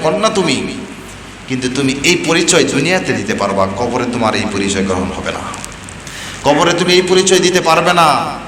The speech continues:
কবর শুধু দেখবে তুমি কি আমল করেছো, ইবাদত করেছো, এটা দেখবে, আর অন্য কিছু দেখবে না। তুমি কার সন্তান, কার ছেলে, তুমি কি করো দুনিয়াতে, কোন অবস্থার মধ্যে ছিলে,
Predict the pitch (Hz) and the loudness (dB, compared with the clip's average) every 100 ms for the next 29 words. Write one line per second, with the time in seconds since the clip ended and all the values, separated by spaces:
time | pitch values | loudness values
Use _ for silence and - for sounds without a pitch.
0 | - - - 127 127 131 - 120 104 147 | -16 -18 -8 -4 -2 0 -2 -4 0 2
1 | 175 175 180 139 127 113 - 120 101 110 | 2 4 4 4 2 -2 -2 0 0 0
2 | 147 135 110 104 104 95 92 127 147 - | -2 -2 -4 -4 -4 -4 -2 0 0 -2
3 | 113 - 92 - - - - - 170 196 | -4 -4 -4 -4 -6 -12 -12 -4 2 2
4 | 123 110 113 131 - 202 196 180 - - | 2 2 2 2 0 -2 -2 -2 -2 0
5 | 113 98 90 - 135 131 131 151 147 151 | -2 -2 -6 -4 -4 0 4 4 2 -4
6 | - 139 131 123 110 101 120 147 - 139 | -6 -6 -4 -2 -4 -4 -2 -2 -2 -4
7 | 123 104 117 - - - 120 117 196 190 | -2 -4 -6 -8 -10 -8 -4 0 2 4
8 | 170 160 156 143 135 - - 156 143 143 | 2 2 2 2 2 0 -4 -2 -2 2
9 | - 170 139 131 117 113 107 90 | 2 2 0 -2 -2 -4 -4 -6